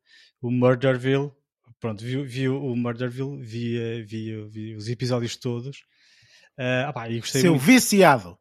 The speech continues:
Speaker 2: <laughs>
Speaker 1: E gostei muito. É lógico que, eh, tudo, uma vez que se passa um bocado, um, um bocadinho tem por trás sempre muito, muito improviso por parte, principalmente dos, dos atores convidados.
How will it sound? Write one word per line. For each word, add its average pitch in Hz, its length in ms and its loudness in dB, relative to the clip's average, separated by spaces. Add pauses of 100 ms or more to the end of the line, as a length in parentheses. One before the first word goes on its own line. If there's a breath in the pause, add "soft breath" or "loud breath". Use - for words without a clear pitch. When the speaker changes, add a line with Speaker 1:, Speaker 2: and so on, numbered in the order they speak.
Speaker 2:
<laughs> - 680 0
Speaker 1:
E 139 100 0
gostei 147 280 2
muito. 143 420 -2
É 139 120 -2
lógico 143 640 0
que, 151 480 -4
eh, 113 520 -6 (1200 loud breath)
tudo, 147 400 -6
uma 139 200 -2
vez 143 180 0
que - 80 -12
se - 120 -6
passa 139 320 -2
um 139 40 -4
bocado, 135 380 -2
um, 147 600 -10
um 160 100 -10
bocadinho 147 260 -2
tem 147 140 -2
por - 140 -20
trás 135 280 -2
sempre 131 380 -2
muito, 127 680 -6
muito 123 240 -4
improviso 120 640 -6
por 113 160 -10
parte, 117 420 -6
principalmente 120 720 -6
dos, 110 420 -12
dos 110 120 -10
atores 113 260 -8
convidados. 113 840 -8